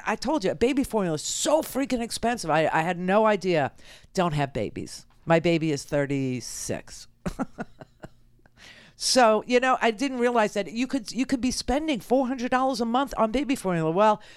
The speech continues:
fifty percent of the moms in this country use wic. They use the special, uh, supplemental nutrition program for women,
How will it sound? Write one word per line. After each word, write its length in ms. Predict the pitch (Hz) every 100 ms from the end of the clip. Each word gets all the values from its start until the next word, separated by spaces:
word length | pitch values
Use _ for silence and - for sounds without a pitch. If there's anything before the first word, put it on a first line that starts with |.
| -
fifty 420 | - 349 - 302
percent 460 | - 240 - 220 -
of 140 | 185
the 80 | 175
moms 440 | 170 185 190 214 233
in 120 | 220
this 160 | 220
country 560 | - 220 226 - 247 233 - - _ _ _ _ _ - - - _
use 400 | 180 254 254 175
wic. 640 | 170 160 226 - - - - - _ _ _ _
They 100 | 214
use 380 | 202 240 240 -
the 100 | 180
special, 640 | - - 233 220 233 214 -
uh, 140 | 175
supplemental 640 | 143 220 160 220 208 196 190
nutrition 540 | 170 - 220 - 226
program 420 | 220 226 226 226
for 280 | 214 175 165
women, 540 | 151 196 233 247 240